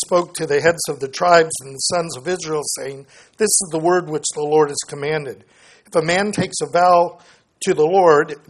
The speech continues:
takes an oath to bind himself with a binding obligation, he shall not violate his word. He shall do according to all that proceeds out of his mouth.'" Now, the first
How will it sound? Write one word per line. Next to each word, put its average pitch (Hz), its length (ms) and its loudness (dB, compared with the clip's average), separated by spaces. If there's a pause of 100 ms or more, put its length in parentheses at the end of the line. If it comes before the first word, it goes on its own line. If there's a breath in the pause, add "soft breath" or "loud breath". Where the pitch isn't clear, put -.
takes 175 260 -6
an 147 120 -6
oath 190 200 -2
to 147 100 -2
bind 180 420 -2
himself 143 500 -4 (280 soft breath)
with 156 140 -6
a 139 40 -4
binding 170 480 -2
obligation, 151 800 -6 (220 soft breath)
he 180 140 -8
shall 160 240 -2
not 160 300 2
violate 151 460 2
his 139 220 -8
word. 160 400 0 (320 loud breath)
He 160 160 -8
shall 147 220 -4
do 165 320 -4
according 175 480 2
to 147 80 2
all 156 240 8
that 160 140 -6
proceeds 151 540 -6 (100)
out 143 140 4
of 139 80 -10
his 151 220 -6
mouth.'" 180 440 -4 (1600 soft breath)
Now, 175 380 4 (520)
the 147 120 -16
first 220 220 -10